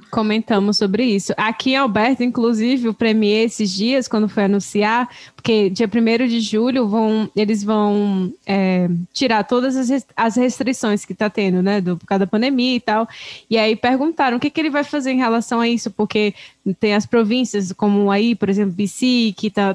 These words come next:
tão cancelando o Canadá Day, as celebrações e tal, com esse escândalo aí das escolas residenciais,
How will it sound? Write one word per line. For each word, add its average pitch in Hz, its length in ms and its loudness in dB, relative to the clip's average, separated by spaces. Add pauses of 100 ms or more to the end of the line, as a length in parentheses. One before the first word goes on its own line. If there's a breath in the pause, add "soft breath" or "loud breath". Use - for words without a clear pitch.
(120)
tão 202 140 0
cancelando 208 520 2
o - 20 -2
Canadá 190 380 0
Day, 240 360 2
as 202 120 -2
celebrações 196 680 0
e 196 80 0
tal, 202 360 0 (260 loud breath)
com 220 200 0
esse 202 180 -2
escândalo 214 600 0
aí 196 180 2
das 196 160 0
escolas 196 400 -2
residenciais, 208 800 -2